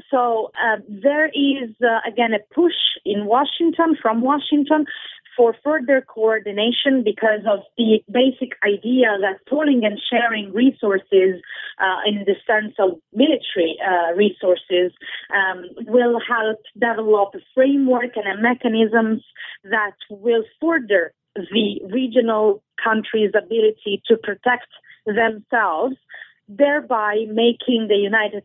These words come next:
States less necessary. And again, we go back to the polar star of the U S gradually becoming less present in the region. Um, so this remains an objective, um, but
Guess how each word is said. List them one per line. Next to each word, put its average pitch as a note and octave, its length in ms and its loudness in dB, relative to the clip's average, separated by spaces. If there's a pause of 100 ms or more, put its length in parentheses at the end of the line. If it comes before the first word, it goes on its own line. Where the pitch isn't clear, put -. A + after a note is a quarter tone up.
(140)
States G3+ 340 -2 (140)
less G#3+ 380 0 (180)
necessary. A3 1040 0
And G#3+ 160 -2
again, G#3+ 400 0
we G#3+ 160 -2
go G#3 140 2
back F#3 140 -4
to - 180 -20
the F#3 120 -16
polar G3 300 2 (100)
star F3 320 -2
of F3+ 260 0 (520)
the G#3 80 0
U G#3 320 0
S F#3+ 180 -2 (180)
gradually G3 760 -2
becoming G3 520 -2
less F#3+ 280 -2 (200)
present F3+ 460 -2
in F#3+ 180 -6
the F3 120 0
region. E3+ 500 0 (380)
Um, G3+ 420 -4 (220)
so A#3+ 340 0 (180)
this D#4 180 0 (260)
remains A#3+ 520 0 (120)
an G#3 100 -2
objective, F#3 680 -2 (500)
um, G3+ 440 -4
but A3+ 360 -2